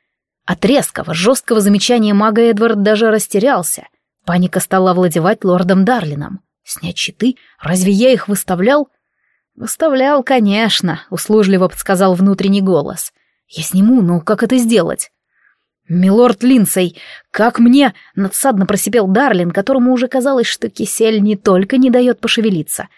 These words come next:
но стал затекать в уши, ноздри, рот, заполняя их тягучей жидкостью. Ощущение было слишком реальным.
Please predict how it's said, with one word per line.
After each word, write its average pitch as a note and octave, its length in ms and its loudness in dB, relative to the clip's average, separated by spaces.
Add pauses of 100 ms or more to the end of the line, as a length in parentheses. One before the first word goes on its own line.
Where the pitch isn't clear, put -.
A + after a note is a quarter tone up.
(160)
но D3+ 60 -6
стал G3+ 300 0
затекать F#3+ 420 -2
в D#3 160 -6
уши, G3+ 400 -4
ноздри, F#3 600 0
рот, G3+ 380 2
заполняя G3+ 460 0
их G#3 120 -4
тягучей C4 640 -2
жидкостью. B3 840 -6 (340)
Ощущение B3 580 -2
было A#3 240 -2
слишком C4+ 460 -2
реальным. G3 500 -4